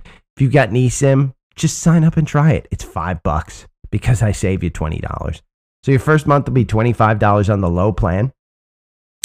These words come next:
I think it's thirty-five dollars on the, the high, higher plan. So if you want the higher plan, which basically gets you the equivalent of, uh, of Verizon. You're not rate limited until you go over, like, a hundred and fifty gigs.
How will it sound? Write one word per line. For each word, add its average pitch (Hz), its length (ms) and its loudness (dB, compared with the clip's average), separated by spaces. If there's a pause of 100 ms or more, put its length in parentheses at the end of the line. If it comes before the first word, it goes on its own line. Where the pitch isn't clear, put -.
I 107 80 0
think 90 160 0
it's 95 160 -4
thirty-five 87 640 -2
dollars 80 340 -2
on 80 120 -2
the, 78 260 -6
the 76 100 -4
high, 87 300 -2
higher 95 300 -4
plan. 76 340 -4
So - 100 -8
if - 100 -8
you 73 60 -6
want 78 180 -2
the - 100 -4
higher 80 200 -4
plan, - 320 -8 (360)
which - 160 -2
basically 139 480 2
gets 101 280 0
you 101 160 0
the 90 140 0
equivalent 90 640 -2
of, 90 500 0
uh, 82 240 -2
of 85 200 -4
Verizon. 85 580 -2 (260)
You're 117 180 2
not 117 420 4
rate 117 200 2
limited 104 420 0
until 104 240 2
you 95 160 0
go 90 240 0
over, 92 260 0
like, 80 200 -2
a 71 60 -4
hundred 87 280 -2
and 78 100 -10
fifty 78 280 -6
gigs. 80 460 -8